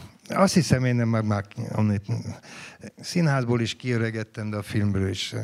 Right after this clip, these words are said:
Az, ez egy tiszta sor. És ez egy, egy,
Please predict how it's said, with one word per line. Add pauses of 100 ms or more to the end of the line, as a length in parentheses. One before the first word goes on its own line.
(120)
Az,
ez
egy (300)
tiszta
sor. (180)
És
ez
egy, (440)
egy,